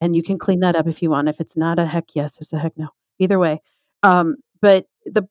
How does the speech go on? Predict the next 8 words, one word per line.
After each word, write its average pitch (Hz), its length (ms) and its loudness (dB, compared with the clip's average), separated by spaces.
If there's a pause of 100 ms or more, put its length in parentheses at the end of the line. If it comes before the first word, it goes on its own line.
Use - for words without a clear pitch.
the 190 80 2
point 226 360 -2
is 185 200 0
that 170 240 2
if 175 140 -2
it 175 200 -2
doesn't, 202 640 2 (920)
like, 170 300 0